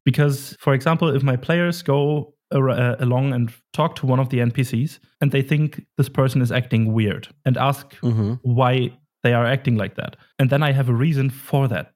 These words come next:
Speaker 1: that I can give and that makes sense in a way, just for them to feel more immersed or realistic
Speaker 2: Mm-hmm.
Speaker 1: and
Speaker 2: Mm-hmm.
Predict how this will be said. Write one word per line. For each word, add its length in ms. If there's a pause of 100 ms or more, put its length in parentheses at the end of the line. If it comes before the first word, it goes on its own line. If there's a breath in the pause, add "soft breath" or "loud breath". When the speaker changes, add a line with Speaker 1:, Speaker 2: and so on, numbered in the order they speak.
(140)
Speaker 1:
that 120
I 80
can 420 (300)
give 220
and 140
that 120
makes 260
sense 460 (220)
in 80
a 60
way, 280 (180)
just 280
for 160
them 260
to 160
feel 220
more 340
immersed 500
or 220
realistic 840
Speaker 2:
Mm-hmm. 180
Speaker 1:
and 100
Speaker 2:
Mm-hmm. 80